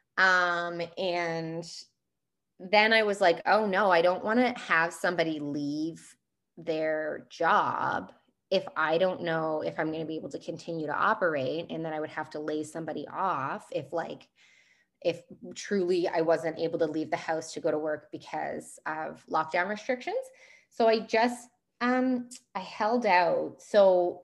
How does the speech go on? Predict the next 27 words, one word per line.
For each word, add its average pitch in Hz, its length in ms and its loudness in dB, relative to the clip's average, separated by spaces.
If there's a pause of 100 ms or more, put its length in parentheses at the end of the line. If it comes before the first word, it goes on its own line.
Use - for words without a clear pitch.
uh, 165 360 -2
July 214 1120 2
of 226 100 0
twenty 202 360 -4
twenty 170 380 -2
is 156 140 -8
when, 151 600 -8 (100)
um, 151 480 -8
sort 160 320 -4
of 151 140 -2 (100)
my 170 200 -4
first 165 500 -8
full-time 160 400 -8
person 165 380 -12
came 170 240 -12
on 160 120 -10
board. 160 400 -4 (500)
And 185 180 -2
then 180 100 0
the 180 60 0
team 175 320 -6
has 170 180 -8
just - 260 -6
continued 165 540 -10 (120)
to 160 200 -6
evolve 175 640 -6
since 202 480 -8